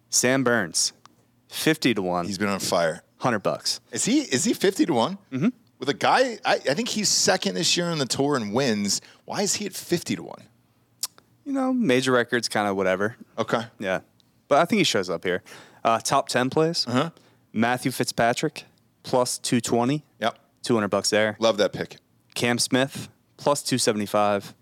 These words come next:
Speaker 1: Hundred dollars there.
Speaker 2: Mm-hmm.
Speaker 1: Tommy Fleetwood, plus three fifty for a top ten. Hundred bucks. And then a man that Data Golf loves this week.
Speaker 2: Mm-hmm.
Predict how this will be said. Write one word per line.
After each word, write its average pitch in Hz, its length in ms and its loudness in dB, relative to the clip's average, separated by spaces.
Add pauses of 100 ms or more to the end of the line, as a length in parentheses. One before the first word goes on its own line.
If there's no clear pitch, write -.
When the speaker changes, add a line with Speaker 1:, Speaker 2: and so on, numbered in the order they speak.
(480)
Speaker 1:
Hundred 127 220 0
dollars 92 280 0
there. 92 240 2
Speaker 2:
Mm-hmm. 113 200 -4 (440)
Speaker 1:
Tommy 147 300 2
Fleetwood, 123 560 0
plus - 240 -2
three 117 240 0
fifty 156 340 0
for 139 160 2
a 135 40 2
top - 240 -2
ten. 151 280 0 (560)
Hundred 127 200 2
bucks. - 580 0 (340)
And 120 100 0
then 120 320 0 (1040)
a 127 60 -2
man 190 640 2
that 123 240 0
Data 131 300 0
Golf 127 480 0 (180)
loves 98 760 0
this 98 300 -2
week. 98 420 -4
Speaker 2:
Mm-hmm. 107 260 -6